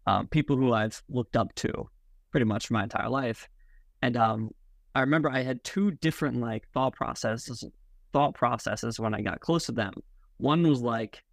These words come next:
they do, it's like that I really underestimated what it took for them to get to where they are. Like, it was twenty, thirty years.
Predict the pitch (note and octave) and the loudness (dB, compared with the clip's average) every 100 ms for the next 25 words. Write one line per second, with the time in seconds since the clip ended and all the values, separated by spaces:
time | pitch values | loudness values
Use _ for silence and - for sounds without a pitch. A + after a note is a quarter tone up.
0 | _ _ _ _ _ _ B2+ C#3 B2+ B2 | _ _ _ _ _ _ 0 2 4 4
1 | C3 B2+ B2 A#2 _ B2 A#2+ A2 - B2 | 6 6 4 0 _ -4 -2 -2 -2 -2
2 | - _ _ _ - _ _ - C3 A#2+ | -2 _ _ _ -20 _ _ 0 2 2
3 | C#3+ D#3+ D3+ D3+ C3 B2+ G#2 B2 - A#2+ | 2 4 4 4 2 2 2 -4 -4 -2
4 | A#2 A#2 A2+ A2+ A2+ - - A#2 - A#2 | 0 2 0 0 0 -2 -4 -4 -2 -2
5 | A2+ A2 A2 - A#2+ - A#2 G#2+ G#2+ - | 0 0 0 0 -2 -2 0 2 0 0
6 | F2 F2 C#2 - _ - - C3+ G2+ A#2 | -2 -2 -6 -14 _ -12 0 2 4 0
7 | - - _ _ - B2+ A#2 A2+ A2 - | -4 -14 _ _ -4 0 0 0 -2 0
8 | B2+ A#2+ A#2+ B2+ A#2 - - | 0 2 2 2 2 -4 -8